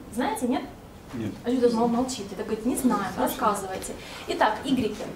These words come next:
Speaker 1: Их часто называют поколением, а, девяностых, миллениалами, много разных терминов, а, в среднем. Это люди, которые имеют о себе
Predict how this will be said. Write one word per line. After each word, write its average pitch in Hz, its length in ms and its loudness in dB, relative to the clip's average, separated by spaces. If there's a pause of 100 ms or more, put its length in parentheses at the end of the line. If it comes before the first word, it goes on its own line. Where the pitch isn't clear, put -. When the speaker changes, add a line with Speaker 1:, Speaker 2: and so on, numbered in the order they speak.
(480)
Speaker 1:
Их 415 180 4
часто 381 220 2
называют 311 480 4
поколением, 262 720 4
а, 196 480 0
девяностых, 240 720 2
миллениалами, 220 880 2
много 240 320 6
разных 190 380 -2
терминов, 349 560 0 (100)
а, 254 540 6 (1300)
в - 40 -10
среднем. 262 440 -2 (120)
Это 277 200 -2
люди, 359 240 0
которые 262 520 0
имеют 254 360 6
о 214 40 -6
себе 262 380 -4